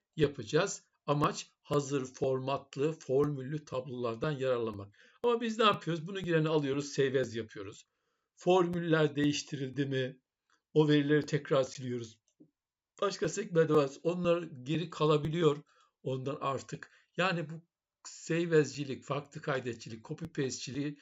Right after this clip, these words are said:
azaltacağını düşünüyorum. Ee, buna çok önem veriyoruz ama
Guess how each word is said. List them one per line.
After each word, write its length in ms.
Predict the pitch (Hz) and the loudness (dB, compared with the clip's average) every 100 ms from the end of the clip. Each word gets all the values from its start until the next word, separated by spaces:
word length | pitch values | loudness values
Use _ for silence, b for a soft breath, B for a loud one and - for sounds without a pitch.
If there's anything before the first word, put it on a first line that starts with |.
| B B - | B B -10
azaltacağını 720 | 135 127 127 - 110 123 117 | -4 0 0 -2 -4 -4 -4
düşünüyorum. 480 | 101 - 123 147 165 b b _ | -8 -10 -10 -10 -12 b b _
Ee, 880 | 127 123 117 113 110 110 110 107 104 | -6 -4 -2 -4 -6 -8 -10 -10 -10
buna 340 | 135 139 147 143 _ - | -6 -4 -6 -8 _ -10
çok 240 | 165 156 | -6 -4
önem 260 | 123 123 113 | -6 -6 -8
veriyoruz 400 | 113 120 131 - | -6 -4 -4 -4
ama 380 | 127 143 156 | -6 -6 -10